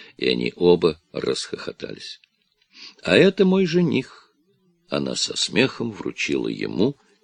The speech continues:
его собственное фото. Он подыграл ей. "Не знаю, не знаю. По-моему, какой-то подозрительный тип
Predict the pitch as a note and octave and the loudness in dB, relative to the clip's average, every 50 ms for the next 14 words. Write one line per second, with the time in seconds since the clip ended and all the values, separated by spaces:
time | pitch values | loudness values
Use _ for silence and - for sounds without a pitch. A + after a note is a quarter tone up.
0 | _ - C2 C2+ C#2 A1 A#1+ A#1+ A1+ A1+ - - - - - - F#2 - - - | _ -8 -4 -2 0 2 2 2 2 0 -4 -4 -2 0 2 2 2 2 0 -8
1 | - - - C#2+ C#2 C2 C2 B1 - - C#2 C2 - - - - - - - - | -10 -10 -10 -8 -8 -8 -10 -10 -6 -4 -4 -4 -4 -6 -8 -8 -10 -14 -10 0
2 | - G#2+ D3 D3+ - - - G2+ D#2 - D2+ D#2 D2 C#2 D2+ D2 C#2 - _ _ | 4 4 4 4 4 2 2 2 4 6 4 6 6 4 2 0 -2 -2 _ _
3 | _ - - - - - - - - C3 D3 F3 G3 F#3+ F#3 F#3 F3 E3+ E3+ F3 | _ -20 -18 -18 -16 -18 -18 -8 0 2 6 6 6 6 8 8 8 8 8 8
4 | F#3 G3 F#3+ E3 B2+ G2 D#2+ D2 C2 B1 B1 B1+ B1+ D2+ D#2+ _ _ _ _ - | 6 6 4 4 2 2 2 2 0 0 -2 -4 -6 -6 -10 _ _ _ _ -16
5 | - - - - - B2+ C#3 E3+ F#3 G#3+ G#3+ G#3+ A3 G3 G#3 G3 - G3 G3 F#3+ | -16 -14 -4 4 6 6 8 8 8 8 6 6 6 6 6 8 10 8 8 10
6 | - G3 F3+ - G#3 G3 G3 G3+ F#3+ F3+ F3+ F3 F3+ F3+ - F#3 F#3+ F#3 D3+ D3 | 6 4 6 8 6 8 10 8 8 8 6 6 6 4 6 6 6 6 4 4
7 | - F3+ F#3+ F#3 - - | 2 0 0 0 0 -6